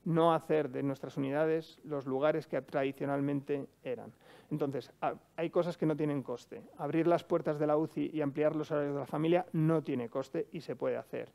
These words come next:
Poner en marcha un proyecto de atención a las familias, y ta-, pues a veces depende sobre todo de la voluntad de los, de los profesionales.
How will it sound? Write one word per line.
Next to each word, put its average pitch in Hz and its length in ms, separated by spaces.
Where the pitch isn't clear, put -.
Poner 160 220
en 190 80
marcha 185 560
un 175 180
proyecto 170 680
de 160 1160
atención 160 540
a 170 80
las 156 160
familias, 165 840
y 156 80
ta-, - 200
pues - 180
a 151 100
veces 160 260
depende 156 460
sobre 147 400
todo 170 380
de 160 120
la 139 60
voluntad 135 340
de 147 80
los, 135 360
de 147 200
los 135 140
profesionales. 127 680